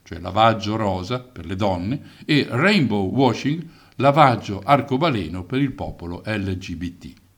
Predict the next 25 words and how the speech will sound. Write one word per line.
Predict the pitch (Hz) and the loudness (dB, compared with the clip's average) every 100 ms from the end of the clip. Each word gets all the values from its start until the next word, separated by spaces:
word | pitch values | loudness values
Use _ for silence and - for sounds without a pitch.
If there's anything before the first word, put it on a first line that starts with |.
| _ | _
È | 147 | 2
complicato | 147 143 120 117 107 95 95 98 | 6 6 6 2 4 4 2 -4
per | 101 107 | -4 -2
chi | 127 | -2
ha | |
superato | 127 123 117 147 - | -2 -2 2 2 2
una | 104 92 | -4 -2
certa | 131 123 110 | -2 -2 -4
età | 92 127 123 110 - - _ | -4 6 8 8 0 -20 _
stare | - 170 151 110 | 2 6 6 6
dietro | 120 123 113 | 4 4 2
a | |
tutte | 104 110 104 | -4 -6 -6
queste | 101 101 98 95 | -8 -8 -8 -12
cose, | 98 90 98 143 | -12 -12 -8 -4
ma | 190 | -4
i | 190 185 | -2 0
ragazzi | 208 190 170 110 - 101 | 0 2 2 2 -2 -10
che | 98 | -8
sono | 110 113 113 | -4 -2 0
nati | 143 143 - 87 | 0 0 -2 -6
all'interno | 92 98 98 165 147 101 87 | -4 -6 -2 0 2 0 -8
di | 85 | -12
questo | - 139 135 - | -6 -4 -4 -8
sistema | 110 - 95 90 113 | -10 -8 -10 -8 -10